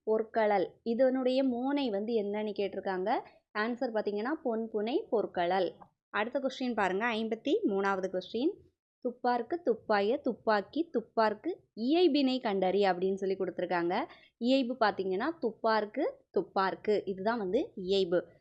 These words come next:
அடுத்த கொஸ்டின் பாருங்க, ஐம்பத்தி நாலாவது கொஸ்டின். "பிரித்து எழுதுக கொங்கலர்தார்." இது வந்து ரொம்பவே முக்கியமானது. எப்படி பிரிக்கணும் அப்படின்னு சொல்லி பாருங்க, கொங்கு கூட்டல் அலர் கூட்டல்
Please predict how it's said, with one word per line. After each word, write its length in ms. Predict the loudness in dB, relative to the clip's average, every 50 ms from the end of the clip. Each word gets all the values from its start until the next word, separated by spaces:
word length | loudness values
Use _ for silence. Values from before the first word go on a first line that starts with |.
| _ _
அடுத்த 260 | -2 -2 -2 0 -2 -2
கொஸ்டின் 340 | -2 -4 -4 -4 -4 -2
பாருங்க, 320 | 0 2 2 2 2 0 0
ஐம்பத்தி 640 | 0 0 0 0 0 -2 -2 0 0 0 0 -2 -4
நாலாவது 520 | -6 -4 -2 -2 0 0 0 0 0 -2 -2
கொஸ்டின். 420 | -2 -4 -4 -4 -4 -4 -4 -4 -6 -8 -20 -20 -20 -20 -14 -6 -2
"பிரித்து 360 | 0 2 2 2 2 4 4
எழுதுக 460 | 4 4 4 2 2 2 2 0 0 2
கொங்கலர்தார்." 840 | 2 2 2 2 2 2 4 4 2 2 2 2 2 2 2 2 0 -2
இது 200 | 0 0 2 2
வந்து 240 | 2 2 0 0 0
ரொம்பவே 360 | 0 0 0 2 2 2 2
முக்கியமானது. 800 | 0 0 -4 -2 -2 0 0 0 0 0 0 0 0 -2 -2 -2 -2
எப்படி 300 | -6 -6 -4 -4 -4 -4
பிரிக்கணும் 460 | -2 -2 -2 -2 -2 -2 -2 -2 -2
அப்படின்னு 200 | -2 -2 -4 -4
சொல்லி 220 | -4 -4 -4 -4 -4
பாருங்க, 380 | -2 -2 -2 -2 -2 -4 -4
கொங்கு 520 | -4 0 0 2 2 2 0 0 -2 -2 0 0
கூட்டல் 320 | -2 0 0 0 -2 -2 -4 -6
அலர் 380 | -4 -4 -2 0 0 -2 -2 -4 -4
கூட்டல் 320 | -6 -4 -2 -2 -2 -4